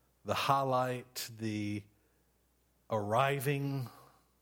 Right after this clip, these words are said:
of you with mankind. Father, would you help us to truly, over these next few days, stay focused on you, Father, as we're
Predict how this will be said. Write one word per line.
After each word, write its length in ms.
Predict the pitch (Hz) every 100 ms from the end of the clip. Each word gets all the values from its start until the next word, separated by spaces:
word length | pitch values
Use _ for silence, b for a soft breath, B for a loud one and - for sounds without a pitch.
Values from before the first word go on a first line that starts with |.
| _
of 220 | - 110 107
you 500 | 107 123 123 123 117 107
with 220 | 107 107
mankind. 800 | 107 104 104 - 85 85 85 78 _ _ _ _ _ _ _ _ _ _ b b b _ _ _ _ -
Father, 220 | 113 113
would 200 | 113 113
you 80 | 110
help 320 | 131 131 -
us 300 | 113 104 -
to 300 | - 107 104 b b _
truly, 480 | - - 156 110 107
over 240 | 107 107
these 240 | 110 113 104
next 300 | 120 120 -
few 200 | - 127
days, 360 | 104 95 101
stay 280 | - 107 104 B B B
focused 540 | - 135 131 127 -
on 200 | 117 117
you, 160 | 123 117
Father, 440 | 107 98 98 104
as 240 | 104 104
we're 240 | 110 107